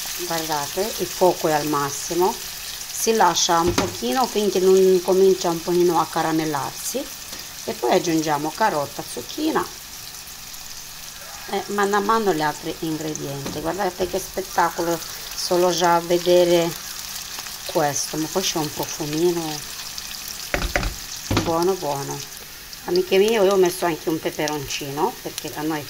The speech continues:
ci piace il cantello. E ora guardate le verdure come se non ci fosse un domani, guardate, vedete? Fuoco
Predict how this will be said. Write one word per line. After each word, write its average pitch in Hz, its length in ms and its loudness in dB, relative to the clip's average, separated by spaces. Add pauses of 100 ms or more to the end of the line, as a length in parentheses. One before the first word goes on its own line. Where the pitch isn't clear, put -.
ci 190 160 0
piace 151 360 -4
il - 220 -8
cantello. 143 680 -4 (600)
E 247 100 2
ora 262 240 6
guardate 185 560 2 (600)
le 196 180 0
verdure 233 720 0 (2000)
come 190 180 0
se 214 140 -2
non 220 180 2
ci 220 120 -6
fosse 214 380 -4
un 202 140 2
domani, 143 520 -2
guardate, 160 520 -2 (2000)
vedete? 170 800 -4 (840)
Fuoco 226 320 4